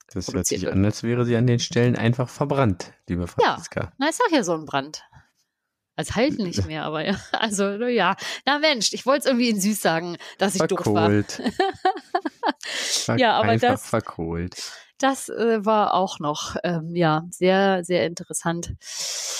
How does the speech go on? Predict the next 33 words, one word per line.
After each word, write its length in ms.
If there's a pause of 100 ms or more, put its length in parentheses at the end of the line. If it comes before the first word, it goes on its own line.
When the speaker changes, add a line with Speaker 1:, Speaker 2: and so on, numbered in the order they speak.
(200)
Speaker 2:
Ähm, 460 (300)
mhm, 360 (360)
ja. 340 (1200)
Speaker 1:
Gut, 160
Speaker 2:
Pflanzen, 300 (140)
Speaker 1:
aber, 120
Speaker 2:
Pflanzen 200
kriegen 140
Speaker 1:
äh, 40
Speaker 2:
Sonnenbrand. 500 (440)
Speaker 1:
gut, 100 (180)
aber 280
nimm 180
das 120
Positive 460
mit. 200
Du 200
warst 500
eine 240
Woche, 460 (120)
äh, 220
ein 200
Wochenende 560 (120)
weg 360 (220)
und, 220
Speaker 2:
Ja. 100
Speaker 1:
äh, 200
am 120
Ausspannen 640
und 360
das 180
ist 160
doch, 200